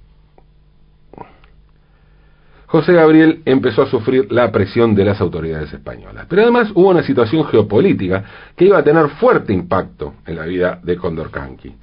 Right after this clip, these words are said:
que fue la creación del Virreinato del Río de la Plata en mil setecientos setenta y seis, que perjudicó seriamente al Virreinato del Perú.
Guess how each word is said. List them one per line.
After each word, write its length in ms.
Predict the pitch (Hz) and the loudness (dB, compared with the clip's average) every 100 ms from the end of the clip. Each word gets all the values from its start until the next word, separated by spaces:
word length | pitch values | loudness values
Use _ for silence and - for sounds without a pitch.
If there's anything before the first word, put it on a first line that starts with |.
| _ - - _ | _ -20 -20 _
que 80 | 98 | -2
fue 100 | 165 | 0
la 120 | 147 | 2
creación 460 | 135 120 107 196 175 | 2 2 2 2 4
del 120 | 117 | 4
Virreinato 520 | 107 101 107 165 123 | 2 2 0 0 0
del 140 | 101 | 0
Río 160 | 113 135 | 2 2
de 40 | |
la 120 | 95 87 | 2 0
Plata 420 | 156 - 71 - - | 0 0 -6 -16 -16
en 160 | - 95 | -6 -2
mil 160 | 117 131 | -2 -2
setecientos 640 | 107 101 98 120 107 104 | -4 -4 -6 -6 -6 -8
setenta 400 | 90 - 107 104 | -10 -6 -4 -4
y 80 | 85 | -4
seis, 280 | - 80 - - _ _ - - _ _ _ _ _ _ | -2 -2 -4 -20 _ _ -20 -20 _ _ _ _ _ _
que 220 | - 196 - | -2 0 0
perjudicó 880 | - 120 139 160 139 - 151 151 - - - - - - | -2 -2 2 2 2 2 0 0 -10 -20 -20 -20 -16 0
seriamente 840 | 208 131 120 147 107 90 85 76 - _ - - - - - | 2 4 2 2 2 -2 -8 -12 -16 _ -20 -20 -20 -20 -16
al 180 | 104 107 | -4 -2
Virreinato 560 | 101 90 87 90 87 78 | 0 -2 -4 -6 -8 -10
del 100 | 73 | -12
Perú. 240 | 73 60 | -14 -16